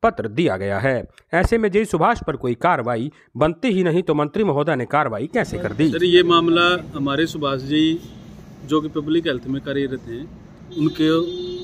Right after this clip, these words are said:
Speaker 2: जो पीछे से ग्रीवेंसेस की meeting हुई थी उसके अंदर उनकी बिना पक्ष सुने माननीय मंत्री जी ने उनको suspend कर दिया, जो कि उनके आदेश जारी किए गए। इस बारे में हमने सोमवार को डीसी साहब को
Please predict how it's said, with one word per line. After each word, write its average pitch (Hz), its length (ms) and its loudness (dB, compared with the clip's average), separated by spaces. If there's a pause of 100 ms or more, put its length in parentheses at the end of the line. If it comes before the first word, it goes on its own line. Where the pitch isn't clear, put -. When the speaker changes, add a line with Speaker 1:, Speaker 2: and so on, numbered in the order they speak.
(140)
Speaker 2:
जो 139 160 -2 (460)
पीछे 151 260 -2
से 147 220 0 (300)
ग्रीवेंसेस 143 400 -2
की 156 100 -2
meeting 147 280 2
हुई 131 120 2
थी 139 200 -6 (200)
उसके 156 260 0
अंदर 151 240 4
उनकी 151 400 2
बिना 165 400 0
पक्ष - 240 -2
सुने 139 280 -2 (440)
माननीय 160 280 6
मंत्री 143 340 0
जी 131 140 -2
ने 135 100 -2
उनको 147 340 -2
suspend 131 360 -10
कर 110 120 -12
दिया, - 920 -16
जो 147 120 2
कि 160 100 0
उनके 156 180 2
आदेश 147 260 -2
जारी 117 220 -8
किए - 160 -12
गए। - 840 -8
इस 202 80 2
बारे 175 260 6
में 175 180 6
हमने 151 300 2 (320)
सोमवार 151 400 2
को 151 140 -4
डीसी 151 260 -2
साहब 147 300 -2
को 143 180 -2